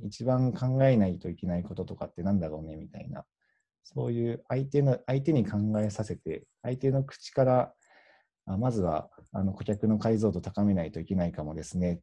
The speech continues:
ていうのが、もし引き出せるならば、それをするために何が重要だろうねとか聞くと、まず顧客インタビューした方がいいですかねとか、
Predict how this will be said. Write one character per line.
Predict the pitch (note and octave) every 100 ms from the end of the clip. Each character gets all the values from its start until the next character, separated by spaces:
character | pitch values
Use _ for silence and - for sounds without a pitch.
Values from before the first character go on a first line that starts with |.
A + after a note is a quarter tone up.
| _ -
て |
い | E2
う | D#2
の | D#2
が、 | D2+
も | F#2+
し | - - -
引 |
き | - -
出 | G#2+
せ | G#2 G#2+
る |
な | D#2+
ら | D2
ば、 | D#2 -
そ | - B2
れ | B2 B2
を | B2
す | A#2 B2+
る |
た | B2 B2
め | G#2+
に | E2 D#2
何 | F#2+ A2
が | E2+ D2+ D2
重 | F#2
要 | F2
だ | E2+
ろ | D#2
う | D#2+
ね | G2 F2+
と | -
か | E2+
聞 | -
く | -
と、 | - - _
ま | - G2
ず | -
顧 | -
客 | - G2+
イ |
ン | F#2
タ | D#2+
ビ | E2
ュ |
ー |
し | -
た | F2+
方 | F2+
が |
い | E2+
い |
で | E2+
す | -
か | E2
ね | E2+ E2
と | -
か、 | -